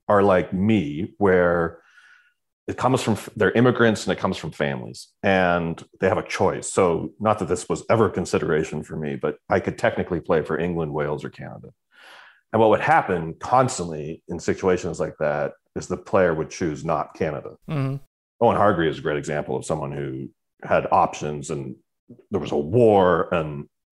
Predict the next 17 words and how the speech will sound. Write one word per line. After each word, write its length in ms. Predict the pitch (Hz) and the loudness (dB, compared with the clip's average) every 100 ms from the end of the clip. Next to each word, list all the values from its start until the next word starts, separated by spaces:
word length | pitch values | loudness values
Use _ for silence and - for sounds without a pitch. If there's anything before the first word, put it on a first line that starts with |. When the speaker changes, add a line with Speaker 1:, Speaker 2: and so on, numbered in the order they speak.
| - | -2
Speaker 1:
didn't 320 | - 113 87 - | 2 4 2 -2
pick, 280 | - - | -4 -4
because 300 | - - 117 - | -2 0 0 -4
of 180 | - - | -12 -10
course 360 | - 143 127 - | 0 2 2 -4
not. 200 | - - - | -10 -10 0
You 60 | |
wanna 160 | 110 120 | 2 2
play. 320 | - 139 117 - _ | 2 0 0 -6 _
You 60 | 117 | 2
wanna 140 | 131 | 2
play 140 | 123 | 2
in 80 | 117 | 2
big 180 | 104 - | 0 -2
tournaments. 480 | - 110 - - - | -6 -8 -8 -14 -8
And 120 | 98 | -4
so 540 | - 107 95 87 76 | 4 6 6 4 0